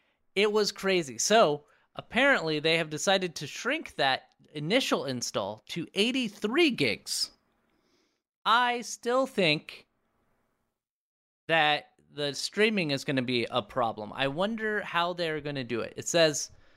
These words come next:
um, it says here that the most recent patch mentioned that optimizations have cut it down to a mere eighty-three gigs.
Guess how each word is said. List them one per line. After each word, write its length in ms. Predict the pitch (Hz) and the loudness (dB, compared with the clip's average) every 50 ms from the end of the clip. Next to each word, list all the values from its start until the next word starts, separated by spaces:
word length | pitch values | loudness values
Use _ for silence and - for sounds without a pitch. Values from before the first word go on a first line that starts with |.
| _ _ _ _ _ _ _ | _ _ _ _ _ _ _
um, 520 | 143 143 139 135 127 123 120 117 113 110 - - | -2 0 2 2 2 2 0 -2 -6 -10 -10 -10
it 100 | 147 - | -4 0
says 200 | 196 202 190 - | 2 2 2 2
here 360 | - 196 190 185 185 175 - _ _ _ _ _ _ _ _ _ _ _ _ 143 131 | 2 2 4 4 4 2 -2 _ _ _ _ _ _ _ _ _ _ _ _ _ _
that 720 | 151 147 143 143 143 139 143 131 - - _ - - - - _ _ _ _ _ _ _ _ _ _ _ _ _ _ _ _ _ 143 | 0 2 2 4 4 2 2 0 -2 -8 _ -14 -14 -14 -14 _ _ _ _ _ _ _ _ _ _ _ _ _ _ _ _ _ _
the 100 | 139 143 | -6 -2
most 240 | 143 175 208 202 202 | 0 2 2 2 0
recent 240 | 214 208 202 202 170 | -2 -4 -4 -6 -6
patch 360 | 151 175 170 170 165 165 - | -2 0 2 2 2 0 -4
mentioned 320 | 175 170 170 - - 180 170 | -8 -8 -8 -8 -6 -4 -2
that 140 | 151 - | -2 2
optimizations 800 | 143 160 175 - - 196 190 180 151 156 170 170 160 - 175 156 | 2 2 0 0 -2 -6 -6 -4 -2 0 0 0 0 -4 -8 -6
have 180 | 156 143 127 - | -6 -6 -6 -2
cut 160 | - 156 156 | -2 0 0
it 100 | 151 123 | 0 0
down 200 | 147 139 143 143 | 0 0 0 0
to 100 | 139 143 | -2 -6
a 40 | 135 | -6
mere 300 | 127 127 131 131 131 131 - _ _ _ _ _ | -4 -4 -4 -6 -6 -8 -10 _ _ _ _ _
eighty-three 920 | 147 156 175 196 196 208 208 202 196 - - 180 160 170 180 175 175 170 151 - | -2 -2 0 -2 -2 -4 -6 -8 -10 -8 -10 -8 -4 -2 -2 -2 -2 -4 -6 -2
gigs. 800 | - 160 160 147 113 95 - - - - - - - - - | 0 2 4 4 2 0 -6 -12 -12 -10 -8 -8 -8 -10 -12